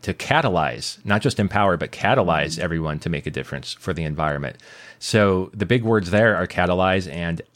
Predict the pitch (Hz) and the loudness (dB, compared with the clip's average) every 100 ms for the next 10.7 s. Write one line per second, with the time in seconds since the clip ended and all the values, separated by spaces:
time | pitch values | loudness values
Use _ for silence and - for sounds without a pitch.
0 | - 104 101 76 65 53 - - 131 120 | -4 -2 -2 -4 -10 -14 -12 2 2 4
1 | 110 143 131 127 123 117 110 98 95 92 | 0 2 4 2 4 4 4 4 4 2
2 | 85 - 90 92 85 76 80 - _ _ | 0 -2 0 0 0 -2 -6 -8 _ _
3 | _ _ _ - 101 95 101 113 101 110 | _ _ _ -6 0 4 4 4 4 2
4 | 92 90 85 76 - 65 76 - 90 92 | 0 -2 -2 -2 -2 -2 -2 -4 -2 2
5 | 90 90 - - 90 87 80 85 80 - | 4 2 0 0 2 2 2 0 0 -4
6 | - 92 90 80 - 90 85 - 87 85 | -2 0 2 -2 0 0 0 0 2 2
7 | 80 73 _ - - 85 78 80 71 - | 2 -4 _ -8 0 0 0 -4 -6 -4
8 | 85 82 76 71 - _ - _ - 110 | -4 0 -2 -2 -6 _ -20 _ 0 4
9 | 123 147 131 110 117 92 87 92 101 95 | 4 4 4 4 2 -2 -2 0 2 2
10 | 92 107 95 101 - 95 64 | 2 2 2 -2 0 0 0